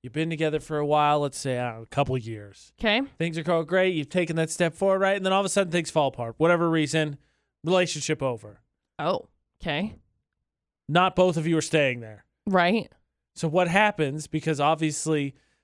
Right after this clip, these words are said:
Speaker 1: the legally, you know, depending on how it goes, if you're both your names on the lease, you may still be stuck, even if you're the party that ends up being the one moving out
Speaker 2: Right.
Speaker 1: on the
Speaker 2: 'Cause of
Speaker 1: lease.
Speaker 2: the lease. Right.
Speaker 1: I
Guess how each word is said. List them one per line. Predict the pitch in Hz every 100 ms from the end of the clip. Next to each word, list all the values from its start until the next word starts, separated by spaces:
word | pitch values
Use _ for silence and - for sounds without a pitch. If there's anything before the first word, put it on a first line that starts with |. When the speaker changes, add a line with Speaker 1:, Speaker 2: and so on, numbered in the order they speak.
| _
Speaker 1:
the | 147 170
legally, | 196 233 208 208 196 196 180
you | 185
know, | 170 160
depending | 160 151 180 170
on | 165
how | 165 156
it |
goes, | 143 160 160 156
if | 151
you're | 143
both | 139 147 143
your | 151
names | 151 147
on | 151
the | 147
lease, | 175 196 -
you |
may | 214 233
still | 226 - 233
be | 226
stuck, | - - 285 -
even | 208 202
if | 202 190
you're | 208
the | 196
party | 190 196
that | 180 180
ends | 185
up | 180
being | 190 180
the | 175
one | 170 170
moving | 170 160 190
out | 254 202 160 190
Speaker 2:
Right. | 185 165 196 214 - -
Speaker 1:
on | 170 170
the |
Speaker 2:
'Cause | 170
of | 233
Speaker 1:
lease. | 196 185
Speaker 2:
the |
lease. | 269 220 - - - _
Right. | 226 214 - - _ _ _ _ _ -
Speaker 1:
I | 208 220 220 247 240